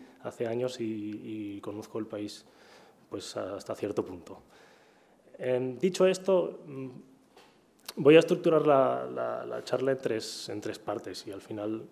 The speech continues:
ah, no he, no he introducido el,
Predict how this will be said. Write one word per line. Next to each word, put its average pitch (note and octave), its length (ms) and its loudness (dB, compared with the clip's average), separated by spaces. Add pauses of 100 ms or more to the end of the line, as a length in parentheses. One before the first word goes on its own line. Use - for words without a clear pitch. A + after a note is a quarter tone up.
(140)
ah, G2+ 360 -10 (1000)
no G#2+ 140 -8
he, G#2 80 -8
no G#2+ 160 -8
he - 20 -2
introducido A2 640 -4
el, G2 300 -10